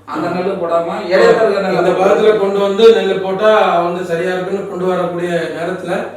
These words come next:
Speaker 2: இவங்க இடைத்தரகர்கள் கொண்டு வந்து நெல்லை அங்க போடுறதுனால இவங்க வியாபா-, விவசாயிகள் கொண்டு வரக்கூடிய நெல் அப்படியே
Speaker 1: ஸ்டாப்.
Speaker 2: அப்படியே ஸ்டாப் ஆகி அதுல வந்து அதை பாதிக்கப்படக்கூடிய
Speaker 1: பாதிக்கப்படுகிறது.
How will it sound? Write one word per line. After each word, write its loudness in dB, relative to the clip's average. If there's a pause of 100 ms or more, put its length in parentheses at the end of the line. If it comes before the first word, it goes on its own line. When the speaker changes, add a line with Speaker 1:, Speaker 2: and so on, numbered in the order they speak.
(420)
Speaker 2:
இவங்க 0
இடைத்தரகர்கள் 6
கொண்டு 2
வந்து -2
நெல்லை -2
அங்க -4
போடுறதுனால -2 (280)
இவங்க -2
வியாபா-, 4
விவசாயிகள் 0
கொண்டு -2
வரக்கூடிய -2
நெல் -4
அப்படியே 0
Speaker 1:
ஸ்டாப். 0
Speaker 2:
அப்படியே 0
ஸ்டாப் 0
ஆகி 0 (340)
அதுல 6
வந்து 4
அதை 6
பாதிக்கப்படக்கூடிய 0
Speaker 1:
பாதிக்கப்படுகிறது. 2